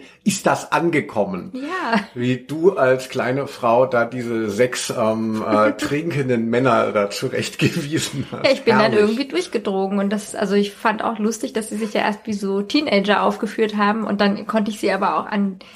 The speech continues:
Speaker 2: da packen an diesem Schlafittchen. Ich war so ein bisschen so eine Mutti, die halt sagt,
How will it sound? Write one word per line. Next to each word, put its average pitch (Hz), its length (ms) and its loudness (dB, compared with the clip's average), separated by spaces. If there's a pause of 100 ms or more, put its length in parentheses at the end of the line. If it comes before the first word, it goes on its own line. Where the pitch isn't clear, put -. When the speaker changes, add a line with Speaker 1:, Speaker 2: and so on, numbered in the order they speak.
(120)
Speaker 2:
da 190 220 0
packen 247 420 -2
an 185 120 0
diesem 185 180 0
Schlafittchen. 202 680 0
Ich 202 180 -6
war 190 100 2
so 185 80 -2
ein 196 60 -2
bisschen 202 240 -2
so 196 80 -2
eine 190 100 0
Mutti, 226 460 2
die 226 140 0
halt 208 180 0
sagt, 214 240 2